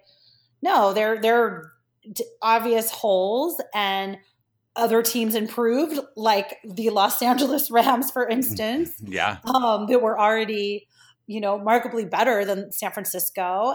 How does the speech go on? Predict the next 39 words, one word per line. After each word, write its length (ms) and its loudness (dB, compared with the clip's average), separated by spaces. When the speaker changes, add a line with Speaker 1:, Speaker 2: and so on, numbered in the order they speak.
Speaker 1:
And 440 -2
yeah, 340 2
there, 260 -2
there 140 2
are 100 2
holes. 400 2
I 40 -2
mean, 220 -4
I 100 4
think 240 -2
that 120 2
Jerick 340 0
McKinnon 420 -6
piece 340 -8
is 100 -8
not 240 -6
talked 240 -2
about 320 -4
enough. 400 -4
And, 180 -10
and, 240 -10
and 100 -4
he, 240 -4
you 60 4
know, 80 0
he 280 0
is 160 4
still 320 0
an 120 -2
unknown 500 -4
as 120 -8
a 60 -16
player, 500 -6
but 200 -6
he 100 -2
was 140 -2
the 80 -8
first 340 -6
free 200 -10